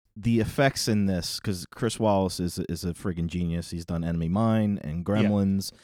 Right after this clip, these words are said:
Speaker 1: and Dragon Slayer. Like, he's one of, he's Tom Savini level.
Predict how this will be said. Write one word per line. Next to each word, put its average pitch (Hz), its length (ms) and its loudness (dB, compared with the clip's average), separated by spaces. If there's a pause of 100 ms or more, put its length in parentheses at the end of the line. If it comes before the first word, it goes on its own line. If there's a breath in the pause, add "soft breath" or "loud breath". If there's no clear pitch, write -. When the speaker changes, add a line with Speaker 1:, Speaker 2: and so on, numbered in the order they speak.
(220 soft breath)
Speaker 1:
and 92 160 0
Dragon 107 340 2
Slayer. 101 600 2
Like, 95 200 -2
he's 117 240 2
one 113 220 4
of, 107 160 4
he's 113 260 2
Tom 127 240 2
Savini 113 580 4
level. 107 460 2